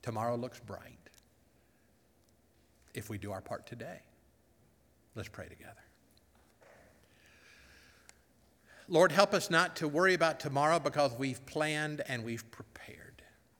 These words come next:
Like the Proverbs thirty-one virtuous woman, not worried about wintertime 'cause her family's clothed.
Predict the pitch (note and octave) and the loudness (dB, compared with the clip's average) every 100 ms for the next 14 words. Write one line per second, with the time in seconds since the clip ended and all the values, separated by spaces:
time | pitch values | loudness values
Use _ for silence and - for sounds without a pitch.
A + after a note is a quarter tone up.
0 | _ _ _ _ _ _ _ C3 C#3+ - | _ _ _ _ _ _ _ 2 2 0
1 | - D#3+ D#3 D3+ C#3+ B2 - D#3 C#3+ C3 | 0 4 4 4 0 -2 -2 0 0 -2
2 | C#3+ C#3 B2+ C#3 D#3+ D3+ B2+ G#2+ B2 C3 | -2 -2 0 0 0 -2 -6 -6 -2 -2
3 | D3 D3+ C#3 C#3 - - - _ A#2+ C#3+ | 0 -2 -6 -10 -14 -20 -20 _ 0 0
4 | C#3 C3 C#3 C3+ B2+ A#2+ C3+ D3+ C#3+ D3 | 2 0 2 2 0 0 -2 0 0 -2
5 | D3 D3 B2+ G#2+ G#2 - B2 C3 B2+ C3+ | -2 -4 -4 -6 -8 -8 -8 -8 -10 -14
6 | - - - - - - - | -16 -18 -16 -18 -20 -20 -20